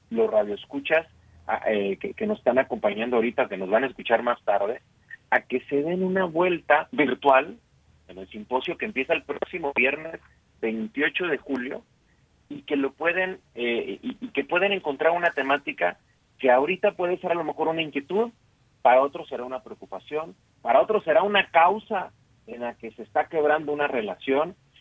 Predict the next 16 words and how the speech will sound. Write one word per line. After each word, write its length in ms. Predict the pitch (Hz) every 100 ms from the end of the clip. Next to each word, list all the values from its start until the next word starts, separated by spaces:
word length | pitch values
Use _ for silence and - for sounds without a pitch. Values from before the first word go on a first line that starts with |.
| - _
y 80 | 165
para 260 | 180 190 214
otros 240 | 214 226
le 80 | 208
dirán, 240 | 190 208
"Oye, 220 | 208 220
pues 200 | 208 170
yo 140 | 151 190
quiero 220 | 202 214
anticiparme 920 | 214 196 165 139 - 156 165 143 113 - _ _ _
a 60 | -
que 160 | 135
se 120 | 131 120
pueda 280 | 139 151 160
presentar 520 | 139 123 113 127 127
esto, 440 | 127 127 - 143